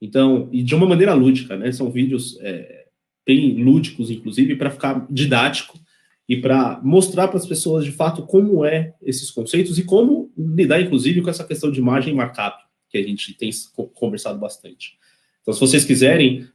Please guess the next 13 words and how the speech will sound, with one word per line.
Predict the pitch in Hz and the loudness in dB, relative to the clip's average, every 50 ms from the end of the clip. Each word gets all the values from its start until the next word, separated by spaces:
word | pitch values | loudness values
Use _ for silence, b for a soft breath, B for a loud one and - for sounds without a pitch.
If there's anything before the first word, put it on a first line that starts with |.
| _ - | _ 0
é | 123 | 2
uma | 131 139 156 | 4 4 6
alternativa | 160 156 165 160 160 147 156 - 170 165 185 | 4 4 4 4 4 2 2 2 0 2 2
a | 175 | 2
mais | 151 135 131 139 143 147 | 2 2 2 2 0 -2
pra | - - 170 151 | -4 -4 -4 -4
vocês | 147 147 - - 147 131 135 | -4 -4 -4 -2 -2 0 0
agregarem | 147 135 147 143 127 127 120 120 123 123 123 123 - - | 0 0 0 0 0 0 0 2 2 0 0 -2 -6 -8
conhecimento | - - 131 123 120 120 123 123 117 113 113 104 | -4 -2 0 0 0 0 -2 -4 -4 -4 -6 -8
pra | - 120 120 | -8 -6 -4
vocês, | 123 127 123 - - 92 - - - - _ _ _ _ _ _ _ _ | -4 -4 -4 -6 -10 -14 -18 -20 -20 -20 _ _ _ _ _ _ _ _
tá | _ | _
bom? | - 135 - - - | -4 -4 -4 -4 -8